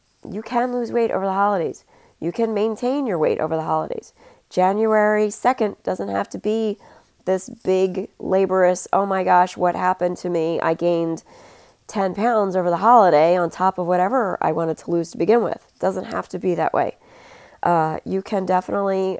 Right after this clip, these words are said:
request a discovery call with me. We're gonna find out what's holding you back. It is a great time to work with me because, again, starting now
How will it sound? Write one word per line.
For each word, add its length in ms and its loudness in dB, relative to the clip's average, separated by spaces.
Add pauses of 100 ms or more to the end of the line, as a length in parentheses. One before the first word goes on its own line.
request 540 -4
a 340 0
discovery 440 -2
call 220 0
with 180 -4
me. 180 -2 (800)
We're 140 -8
gonna 120 -2
find 240 0
out 100 2
what's 120 -2
holding 280 2
you 60 2
back. 300 0 (380)
It 140 -2
is 160 4
a 180 2
great 360 -4
time 500 -4 (200)
to 180 -2
work 260 0
with 160 -6
me 300 -4
because, 580 -2
again, 440 -2 (500)
starting 420 2
now 380 2